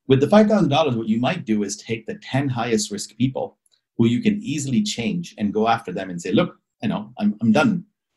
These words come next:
Um, that doesn't get to, it doesn't get to equity. So I think, I think what's missing from the value-based healthcare, it's not the technology right now, is sort of a little bit more fine-grained thinking around,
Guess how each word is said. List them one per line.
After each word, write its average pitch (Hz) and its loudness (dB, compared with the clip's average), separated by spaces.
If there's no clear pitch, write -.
Um, 104 6
that 127 -2
doesn't 147 2
get 120 -4
to, 101 -4
it 104 -10
doesn't 135 2
get 113 0
to 107 -2
equity. - -6
So - 4
I 117 6
think, 156 -2
I 117 2
think 131 4
what's 131 0
missing 147 2
from 127 -2
the 110 2
value-based 95 -2
healthcare, - -4
it's 202 -4
not 113 -4
the 113 -12
technology 104 -4
right 90 -8
now, 85 -8
is - -12
sort 113 -4
of 104 -8
a - -8
little 151 2
bit 143 -2
more 117 -4
fine-grained 101 0
thinking 98 0
around, 82 -8